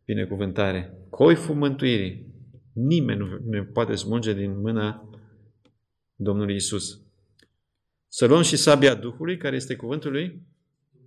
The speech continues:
Dumnezeu. Dacă mergem după cuvântul lui Dumnezeu, avem siguranța că Duhul lui Dumnezeu ne călăuzește.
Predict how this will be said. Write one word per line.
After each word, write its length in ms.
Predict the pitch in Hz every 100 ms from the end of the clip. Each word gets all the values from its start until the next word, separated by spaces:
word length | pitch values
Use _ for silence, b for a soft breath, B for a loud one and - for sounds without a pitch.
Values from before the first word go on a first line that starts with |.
| 120 - -
Dumnezeu. 500 | 156 160 156 156 - - _ _ _ _ _ _ _
Dacă 180 | 101 107
mergem 260 | 117 131
după 240 | 131 123 113
cuvântul 340 | 113 120 123
lui 80 | 117
Dumnezeu, 720 | 110 107 95 123 147 165 - - - _ _
avem 280 | - 107 113
siguranța 540 | 110 104 110 135 131
că 80 | 120
Duhul 220 | 110 127
lui 100 | 120
Dumnezeu 320 | 104 107 123
ne 320 | 120 123 151 - - - _ _ _ _ _ _
călăuzește. 840 | - 160 180 175 226 - - 90